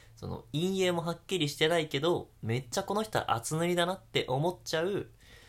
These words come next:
その、なんだろう、塗りすぎがゆえのメイクみたいな。やりすぎ？基本的に。あとは、こう、首とさ、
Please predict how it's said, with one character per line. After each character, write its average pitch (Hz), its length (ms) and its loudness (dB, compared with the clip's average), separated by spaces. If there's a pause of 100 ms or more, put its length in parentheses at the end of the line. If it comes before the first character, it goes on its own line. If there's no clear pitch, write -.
(220)
そ - 180 -10
の、 92 920 -4 (520)
な 92 100 -10
ん - 20 -12
だ 78 80 -14
ろ - 80 -20 (720)
う、 123 100 -2
塗 156 100 6
り 202 120 -2
す - 200 -2
ぎ 185 160 -4
が 180 80 4
ゆ 160 180 2
え 165 40 0
の 101 100 -2
メ 92 120 -4
イ 87 60 -8
ク - 80 -20
み - 60 -14
た - 60 -10
い - 20 -12
な。 - 80 -18 (420)
や 110 120 4
り 135 100 4
す 117 160 -2
ぎ？ 113 220 -6 (120)
基 - 80 -18
本 - 200 -10
的 - 180 -14
に。 - 160 -14 (1700)
あ - 60 -4
と 170 120 2
は、 185 140 6
こ 92 500 -2
う、 - 380 -20
首 151 260 0
と 156 120 -2
さ、 - 260 -2